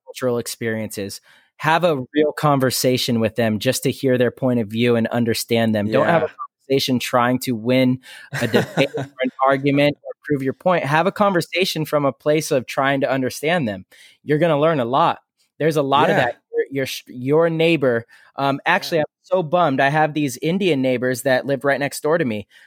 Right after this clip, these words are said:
Speaker 1: Um,
Speaker 2: Yeah.
Speaker 1: awesome little family that, uh, it, it literally, uh, we would always, like, walk out of the doors at the same time. I would say hi, and their little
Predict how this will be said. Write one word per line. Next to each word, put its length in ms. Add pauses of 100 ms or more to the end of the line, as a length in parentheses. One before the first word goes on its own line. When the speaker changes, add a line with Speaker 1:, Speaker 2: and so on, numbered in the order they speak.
(160)
Speaker 1:
Um, 300
Speaker 2:
Yeah. 120
Speaker 1:
awesome 380
little 160
family 520
that, 260
uh, 300
it, 160 (180)
it 140
literally, 280
uh, 120 (100)
we 120
would 80
always, 300
like, 140
walk 240
out 140
of 60
the 60
doors 240
at 60
the 80
same 220
time. 300
I 40
would 80
say 100
hi, 340
and 120
their 120
little 200